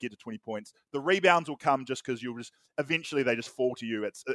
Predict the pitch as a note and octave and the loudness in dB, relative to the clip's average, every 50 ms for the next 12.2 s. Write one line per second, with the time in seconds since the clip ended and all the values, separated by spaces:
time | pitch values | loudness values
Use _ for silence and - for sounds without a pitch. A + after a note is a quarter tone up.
0 | - - - - B2+ A2 G#2 A#2+ A#2+ - - C3 C3+ B2+ - - A2+ A#2+ A#2 A2+ | -6 -6 -8 -4 -2 -2 -2 -2 -4 -4 -2 -2 -2 -2 -2 -2 -4 -2 0 2
1 | G#2+ G#2 G#2+ G2+ A2 G2+ A2 A2 G2+ F#2+ F2+ G2 G#2 G#2+ A2 A#2 A2+ A#2 A#2+ A2 | 0 0 0 -4 -6 -6 -6 -6 -6 -4 -2 -2 -2 0 -2 -4 -6 -6 -8 -8
2 | - - - C#3 B2+ - - G#2 G2 - F#2 G2+ A2+ - _ _ _ - C#3 D3 | -6 -2 2 2 2 2 2 -4 -6 -6 -10 -10 -10 -12 _ _ _ -2 0 0
3 | C#3 - - F#3 E3+ - - D#3 - - C#3 B2+ B2 B2 B2 _ _ _ _ - | 0 2 2 0 0 0 -2 -2 0 2 4 4 2 0 -4 _ _ _ _ -6
4 | C#3+ - C#3 C3 C3 B2 B2 - E3 E3 D#3 - D3+ - - B2+ B2 A#2+ A#2 A#2 | -4 -4 -2 0 -2 -2 0 0 0 0 0 -2 -4 -2 0 0 2 2 0 -2
5 | A#2 - - C3+ C3 C3 - - B2+ A#2 C3 B2 - - B2+ A#2 A#2 A2+ A2 - | -2 0 0 0 0 -2 -6 -12 -10 -10 -10 -10 -8 -6 -4 -4 -4 -4 -4 -6
6 | _ _ _ _ - C3 C3 C3+ B2 A2 C#3 D3 C#3+ C#3+ C#3 - - D3 C3 - | _ _ _ _ -4 -4 -4 -4 -4 -2 2 2 4 2 2 0 0 -2 0 2
7 | - C3 D3 C3 C3 B2 A#2+ A2 - C3 B2+ - - A#2+ - - G#2 A2+ A2 A2+ | 0 0 0 0 -2 -2 -2 -4 -6 -6 -6 -6 -6 -8 -8 -6 -6 -2 0 -2
8 | A2+ - - G#2+ G#2+ G2 - A#2 G#2+ G#2+ A2 G#2 A2+ A2+ G#2 G#2 - A2+ - - | -2 -2 -2 -4 -4 -2 -2 -4 -4 -4 -6 -8 -8 -6 -6 -8 -10 -10 -12 -10
9 | A2 G#2+ - F#2 F#2 F#2+ _ _ _ _ _ - - B2+ - - F3 D#3+ - D#3 | -10 -10 -8 -8 -12 -12 _ _ _ _ _ -6 -4 -4 0 4 4 4 4 4
10 | C#3 C3+ C3+ B2+ B2+ B2+ B2+ B2 B2+ A#2+ A#2 - B2 - A2 - C#3 C3+ - - | 0 0 0 2 4 4 4 4 4 2 2 0 -4 -8 -8 -8 -8 -6 -6 -6
11 | C3+ B2 A2+ A2 A2 G2+ A#2+ A2 A#2 B2+ B2 A2 A2 - - A#2+ A2 - - A2 | -6 -4 -2 -4 -4 -4 -6 -6 -6 -6 -6 -8 -10 -8 -6 -6 -6 -4 -4 -6
12 | G2+ G2 - | -6 -6 -8